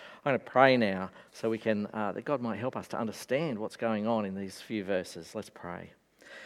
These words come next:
Dear Father, we do thank you for being with us as you promised. We thank you for speaking us through your Spirit and through your word as you promised.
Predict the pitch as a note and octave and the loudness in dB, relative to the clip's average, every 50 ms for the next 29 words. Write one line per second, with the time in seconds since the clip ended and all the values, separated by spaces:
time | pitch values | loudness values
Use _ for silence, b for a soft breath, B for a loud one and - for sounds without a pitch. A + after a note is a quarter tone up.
0 | B B B B B B B B B B B B B _ _ - C3+ - D3 C#3+ | B B B B B B B B B B B B B _ _ -4 4 8 10 10
1 | C3+ B2+ B2 B2 - D3+ D3+ C#3+ C#3 C3 A#2 A2 B B B B B - - D3 | 10 10 8 4 4 4 6 6 6 4 0 -2 B B B B B 2 6 8
2 | D3+ D#3+ D#3+ - D3 B2 - B2+ A#2 - C#3 C3+ C#3 B2+ A#2 C3+ C#3 - C#3 A#2 | 8 6 6 2 0 2 4 2 4 6 6 6 6 4 4 4 4 6 6 6
3 | G#2+ - B2 A2 - A#2 A2+ - - C3 B2+ A#2+ A#2 G2+ - - C3 A#2+ - C#3+ | 6 4 -2 -2 -2 -4 -4 2 4 6 6 6 4 2 2 -2 0 6 6 6
4 | C3+ - C#3 A#2+ - - - - - C#3+ D3+ D#3 D3 - C#3 A#2 A2+ G#2 G2 - | 6 6 2 -2 -4 -4 -4 2 6 6 6 6 4 2 0 2 2 0 0 -6
5 | - - - A#2+ A#2+ A2+ G#2 - - - - C#3+ D3 D3 D3+ D3+ D3+ D3 A2+ - | -10 -6 -2 0 0 0 0 -4 -6 -4 0 4 6 8 6 6 6 2 -4 -4
6 | - A2+ G#2+ G#2 G#2 G#2 G2+ G#2 A#2+ C3+ D3 C#3+ C#3 B2 A2 G2+ - A2 G#2 - | -2 0 0 2 0 0 0 4 6 8 8 8 8 6 4 -2 -6 -8 -10 -6
7 | - G2+ G2 G2+ G2 F#2 - - - - | -4 -4 -2 -2 -4 -6 -10 -16 -18 -20